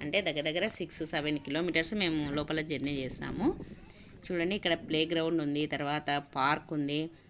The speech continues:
మ్, తర్వాత ఇక్కడ క్యాంటీన్ ఉంది, మ్, తర్వాత మామూలు ఇక్కడ మనం నైట్ హాల్ట్ చేయాలంటే, ఆ, ఇక్కడ, ఆ,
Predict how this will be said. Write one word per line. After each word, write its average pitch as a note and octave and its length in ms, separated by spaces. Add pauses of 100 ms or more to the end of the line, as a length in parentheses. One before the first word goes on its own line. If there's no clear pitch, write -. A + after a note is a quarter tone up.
(320)
మ్, D3+ 580
తర్వాత D3 280
ఇక్కడ D3+ 500 (360)
క్యాంటీన్ E3+ 480
ఉంది, D#3 400 (680)
మ్, C4 300 (180)
తర్వాత D#3 720 (300)
మామూలు E3 280
ఇక్కడ E3+ 220
మనం E3 300
నైట్ D#3+ 240
హాల్ట్ E3 380
చేయాలంటే, D#3 600 (200)
ఆ, - 20
ఇక్కడ, D3+ 720 (460)
ఆ, D#3 440